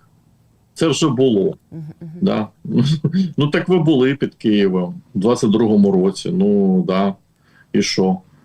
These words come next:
Speaker 1: Ну, і Харківську область вони частину теж захопили, ви в Херсоні були. Ну, дивіться, чи будуть розкочувати? Звичайно, будуть розкачувати. А багато у нас людей на це, які реагують. Е, ну, росіяни
Speaker 2: Мгм.
Speaker 1: достатньо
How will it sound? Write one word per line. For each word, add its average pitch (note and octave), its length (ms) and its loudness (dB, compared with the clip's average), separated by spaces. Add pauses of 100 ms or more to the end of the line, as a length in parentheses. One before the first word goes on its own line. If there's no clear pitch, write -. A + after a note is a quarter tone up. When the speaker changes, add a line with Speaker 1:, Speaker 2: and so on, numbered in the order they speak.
(200)
Speaker 1:
Ну, D3 100 4
і C3+ 60 2
Харківську B2+ 640 -2
область A2 480 -2
вони G2+ 580 2
частину G2 500 0
теж F#2+ 240 -2
захопили, G2 500 0
ви C#3 180 2
в A2 60 0
Херсоні A2 600 0
були. F#2 400 -2 (460)
Ну, F3+ 80 4
дивіться, G3+ 360 2
чи - 140 0
будуть G#3 340 2
розкочувати? F#3+ 1000 0
Звичайно, F#3+ 460 0
будуть D#3+ 260 0
розкачувати. G2+ 800 -6
А A#2+ 120 0
багато C#3 460 0
у C3 40 -2
нас C3+ 280 -4
людей C3+ 500 0 (280)
на B2+ 120 0
це, B2+ 240 0
які A#2+ 500 2
реагують. A#2 720 -2
Е, G2+ 320 0 (340)
ну, D#3+ 160 4
росіяни G3+ 420 0
Speaker 2:
Мгм. A3 100 2
Speaker 1:
достатньо F#3 440 -2